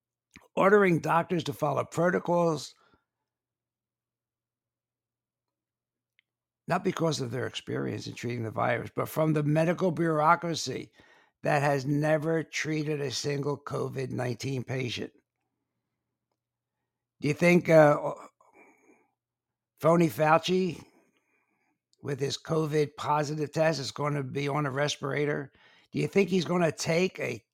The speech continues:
a course of remdesivir, which is really remdesivir? Hospital administrators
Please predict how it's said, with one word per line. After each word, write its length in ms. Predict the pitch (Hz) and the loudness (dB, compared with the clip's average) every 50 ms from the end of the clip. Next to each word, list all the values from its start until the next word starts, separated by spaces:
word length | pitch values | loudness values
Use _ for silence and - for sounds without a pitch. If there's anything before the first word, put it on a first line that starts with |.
| _ _ - | _ _ -12
a 180 | - - 113 - | -10 -8 -8 -10
course 440 | - - - 160 165 180 170 139 139 | -10 -8 -4 -2 -2 -2 -2 -2 -4
of 120 | 147 117 | -6 -6
remdesivir, 840 | 113 127 131 123 127 - 143 165 160 147 160 143 143 151 160 160 156 | -6 -6 -6 -6 -6 -4 -2 -2 -2 -2 -2 -2 -2 0 0 0 0
which 220 | 143 135 120 - - | 0 -2 -4 -6 -8
is 160 | 113 107 - | -10 -8 -8
really 300 | 117 139 143 143 139 123 | -6 -4 -4 -4 -4 -4
remdesivir? 1160 | 120 120 131 123 123 120 110 117 139 147 143 - 156 147 120 110 120 131 127 139 139 139 123 123 - _ _ _ _ _ _ _ _ _ _ _ _ _ _ _ _ _ _ _ _ _ _ _ _ _ _ _ _ _ _ _ _ _ _ _ _ _ _ _ _ _ _ _ _ _ _ _ _ _ _ _ _ _ _ _ - - | -4 -4 -4 -4 -4 -6 -2 -2 -2 -2 0 -2 -4 -4 -4 -6 -6 -6 -4 -4 -4 -6 -8 -14 -20 _ _ _ _ _ _ _ _ _ _ _ _ _ _ _ _ _ _ _ _ _ _ _ _ _ _ _ _ _ _ _ _ _ _ _ _ _ _ _ _ _ _ _ _ _ _ _ _ _ _ _ _ _ _ _ -10 -6
Hospital 420 | - 143 151 147 - 131 170 165 165 | -2 0 0 0 -2 -2 0 0 2
administrators 840 | 156 151 170 190 214 196 - - 151 160 165 165 180 185 160 127 | 2 4 4 4 4 2 2 0 -2 -2 0 0 0 0 -2 -4